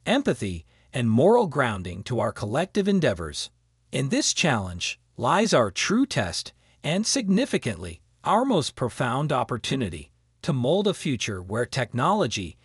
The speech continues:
and notably A I, is wielded for the collective good, a realm where artificial intelligence liberates us to explore what matters most,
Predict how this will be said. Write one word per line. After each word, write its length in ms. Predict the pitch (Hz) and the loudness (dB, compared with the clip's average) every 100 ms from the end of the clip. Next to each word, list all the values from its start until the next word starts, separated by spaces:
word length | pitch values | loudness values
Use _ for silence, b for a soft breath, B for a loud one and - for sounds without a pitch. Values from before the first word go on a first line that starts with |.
| b b | b b
and 200 | - 139 | -4 0
notably 500 | 131 180 233 170 117 110 | 4 4 4 2 0 0
A 240 | 120 147 | -2 0
I, 280 | 127 82 - _ _ | -2 -4 -12 _ _
is 180 | 139 117 | -2 -2
wielded 480 | 110 147 214 233 143 | 0 0 2 0 -2
for 120 | - | -4
the 100 | 110 | -4
collective 580 | 98 104 117 160 175 139 | -6 -6 -4 -2 -2 -2
good, 300 | 139 76 65 _ _ _ - | -2 -4 -8 _ _ _ -6
a 80 | 117 | 0
realm 400 | 143 196 233 175 | 4 4 4 4
where 260 | 107 - | 2 0
artificial 640 | 107 139 160 - 139 160 | 0 0 0 0 0 0
intelligence 680 | 127 104 143 196 - 127 104 | 0 0 0 0 0 -2 -4
liberates 600 | 101 117 113 104 107 - | -4 -4 -2 -4 -2 0
us 240 | 117 120 - | 0 0 -4
to 180 | - | -4
explore 640 | 120 - - - 147 214 220 | -4 -2 -4 0 2 4 4
what 200 | 120 104 | 0 -2
matters 520 | 123 170 147 92 104 | 0 0 0 0 -2
most, 460 | 123 160 - - | 0 0 -4 -10